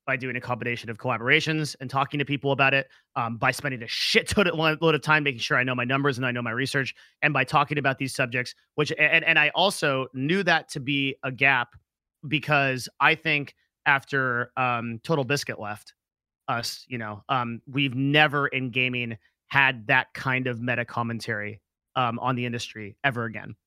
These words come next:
They're just, they're just, there, there's other channels that have tried, they didn't get there, um, like he did. I wanted to recreate that. And, and, and, and, and I had a, I, I just, I, I'm, s-, I'm telling this story because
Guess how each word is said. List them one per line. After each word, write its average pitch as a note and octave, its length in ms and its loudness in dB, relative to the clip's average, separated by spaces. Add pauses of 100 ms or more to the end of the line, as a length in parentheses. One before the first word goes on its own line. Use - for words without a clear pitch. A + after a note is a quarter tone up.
(140)
They're B2+ 120 -2
just, B2 180 -8
they're C3+ 100 -2
just, B2 200 -4
there, C3+ 120 -2
there's C3+ 200 -2
other E3 120 4
channels E3 280 0
that D3+ 60 0
have C#3 80 -4
tried, C3+ 360 2 (500)
they E3 80 -6 (120)
didn't D3 200 0
get C#3 200 2
there, A2+ 240 -2 (320)
um, B2 360 0
like C3+ 220 0
he C3+ 120 -6
did. A#2 200 -10 (400)
I C#3 80 4
wanted C#3+ 340 0
to A#2+ 340 -4
recreate A#2+ 440 -8
that. - 160 -8 (360)
And, B2+ 360 0
and, C3+ 320 0
and, C#3 240 0
and, C#3+ 160 2
and D3 100 4
I D3 80 4
had C#3 140 2
a, B2+ 100 -4 (300)
I, G3 100 4 (120)
I F#3+ 40 6
just, E3+ 160 -4
I, E3 160 4
I'm, D#3 80 0
s-, - 240 -4
I'm D#3 80 -2
telling F#3+ 260 2
this E3 120 0
story D3 200 0
because C3+ 380 -4